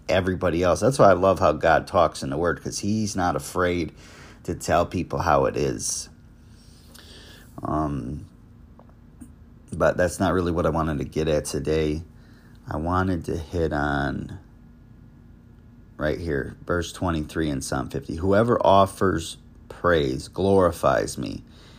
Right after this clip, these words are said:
and to him who orders his conduct right, I will show the salvation of God." Whoever offers praise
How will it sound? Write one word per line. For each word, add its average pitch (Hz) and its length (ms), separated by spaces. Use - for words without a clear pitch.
and 92 140
to 90 100
him 104 240
who 101 80
orders 92 460
his 80 160
conduct 85 420
right, 80 380
I 87 160
will 82 200
show 82 540
the 78 140
salvation 73 760
of 69 200
God." - 440
Whoever 98 380
offers 85 460
praise 73 640